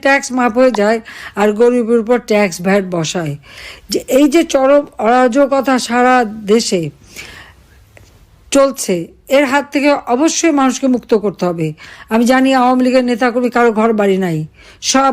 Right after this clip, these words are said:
জ্বালিয়ে পুড়িয়ে ছারখার করেছে। আমি বলবো, যারা আজকে ইউনূসের প্রশংসা করতে চান আর আমাকে স্বৈরাচার বলেন, আপনারাই দেখেন আওয়ামী লীগের কত নেতাকর্মী, প্রায় এক কোটির মতো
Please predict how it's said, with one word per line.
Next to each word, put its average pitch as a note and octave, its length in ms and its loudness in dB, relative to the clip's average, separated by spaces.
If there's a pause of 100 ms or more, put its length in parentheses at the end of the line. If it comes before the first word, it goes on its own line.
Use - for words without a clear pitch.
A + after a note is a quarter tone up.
জ্বালিয়ে A#3+ 320 2
পুড়িয়ে A#3+ 280 0
ছারখার A3 420 -2
করেছে। F3+ 340 -4 (500)
আমি B3 200 2
বলবো, A#3 340 2 (280)
যারা A#3+ 240 2
আজকে B3+ 240 -2
ইউনূসের A3+ 300 0
প্রশংসা B3+ 500 -2
করতে C4+ 300 -2
চান A#3 340 0 (480)
আর G#3 140 0
আমাকে A3+ 280 0
স্বৈরাচার A#3+ 520 2
বলেন, A3 400 0 (540)
আপনারাই C#4 400 2
দেখেন G#3 340 0 (400)
আওয়ামী A#3+ 300 2
লীগের A#3+ 280 2
কত A#3 280 -2
নেতাকর্মী, A3+ 760 2
প্রায় A3+ 240 0 (160)
এক D4 300 0
কোটির C4+ 300 -4
মতো B3+ 240 0